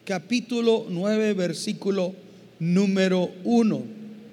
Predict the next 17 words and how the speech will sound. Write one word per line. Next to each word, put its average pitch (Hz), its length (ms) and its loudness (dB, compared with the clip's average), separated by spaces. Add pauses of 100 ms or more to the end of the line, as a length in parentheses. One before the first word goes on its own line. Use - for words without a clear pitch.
(1400)
Le 220 120 8
preguntaba 247 500 0
a 269 40 0
mi 254 100 6
esposa, 220 520 2
"Oye, 240 240 2
este 233 240 0
año 233 220 -2
ya 220 160 2
hablé 226 240 0
de 220 80 4
este 214 200 -6
tema 214 340 2
porque 202 280 -2
es 196 140 -4
un 214 100 -4
tema 208 360 0